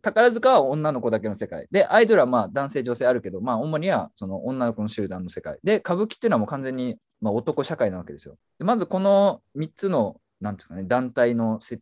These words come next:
定っていうのがよくできてるし、で、だからそれぞれの違いがあるから、だからサラサは本当は歌舞伎で、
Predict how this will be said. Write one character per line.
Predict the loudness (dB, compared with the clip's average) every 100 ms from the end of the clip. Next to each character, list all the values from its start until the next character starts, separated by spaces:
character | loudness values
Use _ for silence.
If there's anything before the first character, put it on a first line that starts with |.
| -8
定 | -6
っ |
て | -4
い |
う |
の | -6
が | -4
よ | -6
く | -6
で | -8
き | -8
て | -14
る |
し、 | -10 -6 -4 -4 -8
で、 | -8
だ | -4
か | -2
ら | -2
そ | -2
れ |
ぞ | 0
れ | 0
の | -2
違 | -2 0 2
い |
が |
あ | 0
る | -2
か | 0
ら、 | 0 0 -8 _ _ _
だ | -4
か | 0
ら |
サ | 4
ラ | 4
サ | 6
は | 4
本 | 2 0
当 | -2
は |
歌 | 0
舞 | -4
伎 | -4 0
で、 | 2 0 -4